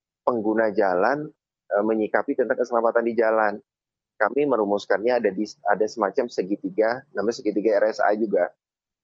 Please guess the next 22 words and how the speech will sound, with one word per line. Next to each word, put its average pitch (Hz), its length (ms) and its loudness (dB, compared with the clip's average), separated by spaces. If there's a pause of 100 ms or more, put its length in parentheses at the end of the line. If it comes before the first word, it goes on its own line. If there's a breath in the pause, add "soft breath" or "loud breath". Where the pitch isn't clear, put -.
(140)
Road 92 160 0
Safety 95 320 0
Association 95 400 0
Indonesia. 98 320 0
Nah, 113 160 2
ini 107 80 0
kita 127 240 0
juga 107 160 0
punya 101 240 -4
segitiga 95 480 -2
R 98 160 2
S - 80 -18
A, 92 120 -2 (520)
yaitu 104 400 0 (160)
paling 110 160 2
utamanya 117 640 2
ditutup, - 480 0
di 113 160 -4
titik - 320 -2
atasnya 110 480 0
adalah 101 480 0
rules. - 640 -2